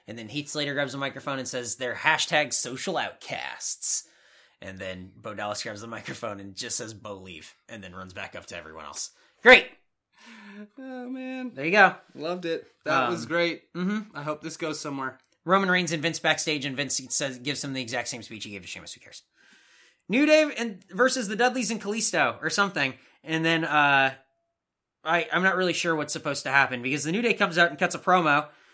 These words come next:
Speaker 1: and the Wood ha-, Woods has genie shoes on. And as they're doing a countdown, it gets to five, and then, uh, Jericho's Titantron hits, and Jericho's here and interrupts them with a promo.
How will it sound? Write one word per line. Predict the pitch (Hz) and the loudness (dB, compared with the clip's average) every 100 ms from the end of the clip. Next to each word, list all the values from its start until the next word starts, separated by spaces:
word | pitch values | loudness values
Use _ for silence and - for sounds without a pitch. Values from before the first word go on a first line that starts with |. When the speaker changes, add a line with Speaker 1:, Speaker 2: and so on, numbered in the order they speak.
| _ _ _ | _ _ _
Speaker 1:
and | 151 | -2
the | 165 | 2
Wood | 185 220 | 6 8
ha-, | 208 165 | 8 6
Woods | 180 233 | 2 4
has | 226 160 | 2 2
genie | 147 208 208 | -2 -2 -2
shoes | - 151 135 | -2 -2 -2
on. | 139 151 - - - - - - | -2 -2 -6 -20 -20 -20 -18 -6
And | 160 170 | 0 8
as | 208 208 | 8 8
they're | 202 202 | 4 4
doing | 220 220 | 2 2
a | 185 | 0
countdown, | 208 220 220 175 160 175 185 - - - - | 4 4 6 4 6 6 2 -6 -10 -10 -2
it | 160 | 0
gets | 151 202 - | 2 2 0
to | 170 | 0
five, | - 226 196 185 185 - _ 165 | 8 10 12 10 4 -10 _ -2
and | 165 156 | 0 2
then, | 165 160 170 - - | 2 2 0 -6 0
uh, | 151 143 | 2 2
Jericho's | 151 180 262 269 190 175 | 2 6 6 6 2 2
Titantron | 190 156 156 165 160 | 0 0 -2 -2 0
hits, | 190 220 | 0 -2
and | 160 180 | -4 0
Jericho's | 247 294 - 165 | 4 4 4 0
here | 165 180 208 - - | 2 0 0 -8 -10
and | 202 | -4
interrupts | 233 240 - | 2 4 4
them | 233 | 0
with | 233 | -2
a | 254 | 2
promo. | 339 339 139 95 | 6 6 4 -2